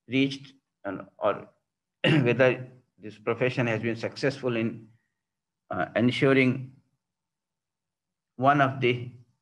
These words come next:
comprehensive human goal or the human goal as such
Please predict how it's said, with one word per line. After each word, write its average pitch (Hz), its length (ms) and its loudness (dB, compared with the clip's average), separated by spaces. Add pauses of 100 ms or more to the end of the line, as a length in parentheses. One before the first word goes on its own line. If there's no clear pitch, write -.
(200)
comprehensive 113 600 -4
human 113 340 -6
goal 101 200 0
or 104 120 -4 (220)
the 104 120 -10
human 107 340 -6
goal 95 220 -4
as 90 160 -8
such - 320 -4